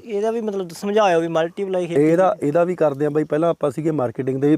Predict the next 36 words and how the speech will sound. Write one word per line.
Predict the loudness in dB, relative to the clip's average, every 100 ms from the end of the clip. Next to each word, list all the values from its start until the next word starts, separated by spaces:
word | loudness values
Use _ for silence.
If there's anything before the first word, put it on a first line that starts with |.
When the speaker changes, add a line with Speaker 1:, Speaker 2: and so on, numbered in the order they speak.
| 2
Speaker 2:
ਪਹਿਲਾਂ | 0 2 2
ਤਾਂ | 0
ਜਦੋਂ | 0 0
ਇੰਨੀ | 0 0
ਵਣ | 0 -2
ਖੇਤੀ | -2 0
ਹੋ | 0 2
ਰਹੀ | 2
ਹੈ, | 0 -2 -12 -14
Speaker 1:
ਹੂੰ। | -4 0
Speaker 2:
ਉਹਦੇ | 2
'ਚ | 2
ਹੋਰ | 2 2 2
ਫਸਲ | 0 2
ਹੋਣੀ | 2 2 2
ਨਹੀਂ, | 2
ਹਲਦੀ | 0 0 -2
ਹੋਊਗੀ। | -2 -6 -10 -20 _ -14
Speaker 1:
ਹੂੰ। | -12 0
Speaker 2:
ਤਾਂ | 2
ਆਉਣ | 2
ਵਾਲੇ | 2 2
ਟਾਈਮ | 0 -2
'ਚ | -4
ਹਲਦੀ | -4 -2 -2
ਦੀ | -2
ਡਿਮਾਂਡ | -2 -2 -2
ਵਧੂਗੀ। | -2 -2 -4 -10 _ -14
Speaker 1:
ਹੂੰ। | -14 -12
Speaker 2:
ਹਰ | -2 -2
ਫਾਰਮਰ | 2 0 0 -2
ਨੂੰ | -2
ਸੀਡ | 0 -2 0
ਦੀ | 0
ਲੋੜ | 0
ਹੈ, | 0